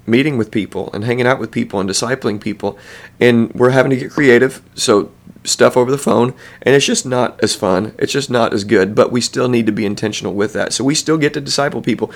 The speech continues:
Now, when you're thinking about your schedule this week and you're opening up your calendar, put this stuff down.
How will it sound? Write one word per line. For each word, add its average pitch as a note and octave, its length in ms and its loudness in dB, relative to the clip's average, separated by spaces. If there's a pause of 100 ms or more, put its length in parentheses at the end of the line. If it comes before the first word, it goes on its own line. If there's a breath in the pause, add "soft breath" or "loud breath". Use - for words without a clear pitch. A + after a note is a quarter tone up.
(220 loud breath)
Now, B2+ 180 2 (200 loud breath)
when C#3+ 160 2
you're D#3 120 2
thinking F3+ 300 -2
about E3 220 0
your D3+ 100 -2
schedule D3 380 -2
this G#2 180 -2
week G#2+ 180 -4
and G2 80 -8
you're A#2 200 -4
opening B2+ 440 2
up B2+ 160 2
your G#2 200 4
calendar, B2 680 -2 (600 loud breath)
put D#3 160 0
this D#3+ 140 -2
stuff C3 260 -2
down. B2+ 380 -2